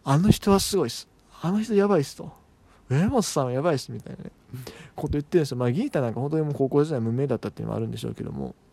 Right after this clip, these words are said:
あ、もう、それぐらいね、すごいもう、野球の、や-、野球脳の、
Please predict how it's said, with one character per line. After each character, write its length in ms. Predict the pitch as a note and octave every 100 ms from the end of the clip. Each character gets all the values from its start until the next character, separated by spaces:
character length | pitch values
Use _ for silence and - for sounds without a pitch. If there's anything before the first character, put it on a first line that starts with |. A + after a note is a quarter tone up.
| - _ _ _ _ A#2
あ、 60 |
も 480 | G#2+ G2+ A2 A2 G2+
う、 40 |
そ 580 | G2+ - B3+ C#4 D4+ D4+
れ 120 | D4
ぐ 120 | C#4 C4
ら 100 | B3
い 40 |
ね、 200 | A#3+ A3+
す 220 | - D#3+
ご 120 | F3
い 80 | E3+
も 320 | C3 C3 G#2+ - - - - - - B2
う、 40 |
野 120 | B2+
球 280 | - C#3 C#3
の、 260 | D3 F#3+ -
や-、 120 | D3 C3+
野 180 | C#3 C3
球 220 | F3+ D#3
脳 200 | A#2+ G#2+
の、 220 | G#2+